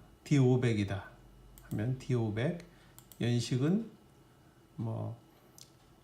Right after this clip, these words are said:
이천십삼 년식, 사용 시간은 뭐 모르면 안 써도 됩니다. 이제 뭐 천이백 시간이다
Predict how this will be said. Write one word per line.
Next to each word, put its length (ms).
이천십삼 680
년식, 580
사용 340
시간은 580
뭐 140
모르면 420
안 140
써도 240
됩니다. 560
이제 400
뭐 360
천이백 1120
시간이다 480